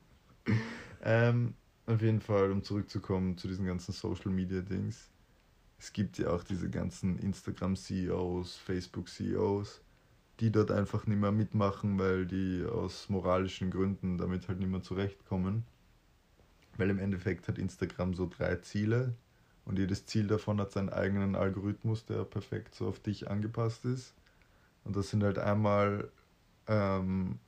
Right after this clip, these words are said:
Speaker 2: dass du mehr Zeit auf der App verbringst, dann,
Speaker 1: Mhm.
Speaker 2: dass du mehr Leute einlädst, deinen Freunden was schickst, dass die halt mehr Zeit auf der App
Speaker 1: Ja.
Speaker 2: verbringen und eben dir so viel Werbung wie möglich zu zeigen und dir halt Produkte zu verkaufen.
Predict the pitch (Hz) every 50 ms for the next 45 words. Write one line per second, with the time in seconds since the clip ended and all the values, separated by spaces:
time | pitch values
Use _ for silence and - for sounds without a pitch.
0 | - - - 104 98 - - - 110 104 107 104 98 98 98 - - 104 101 98
1 | 104 104 - - 113 - - 104 - - - 110 117 117 120 127 143 156 160 -
2 | - - - - _ _ _ _ _ _ _ _ - 117 113 110 110 107 101 104
3 | 98 - - 113 110 107 104 101 101 98 98 104 107 110 - 120 - - 107 113
4 | 113 117 123 127 135 135 - - - - 107 107 110 - 110 113 117 120 127 123
5 | 120 117 - - 135 131 - - - 110 - - 113 113 120 123 127 135 127 127
6 | 123 - 127 131 127 123 - 127 127 117 110 110 120 117 117 127 127 131 135 143
7 | 156 160 - - - - - - - _ _ _ - 120 123 127 127 123 - -
8 | 117 120 117 117 127 123 123 120 117 120 120 117 117 120 117 - 120 117 - -
9 | 123 117 120 117 117 104 107 113 117 113 117 117 113 113 113 107 107 - 120 113
10 | - - - 113 110 113 117 - - - 107 104 101 107 110 110 110 107 104 104
11 | 104 - - _ _ - 113 107 101 101 95 - - - 104 98 95 - - -
12 | 90 - - 87 82 85 85 - - - - - - - - 95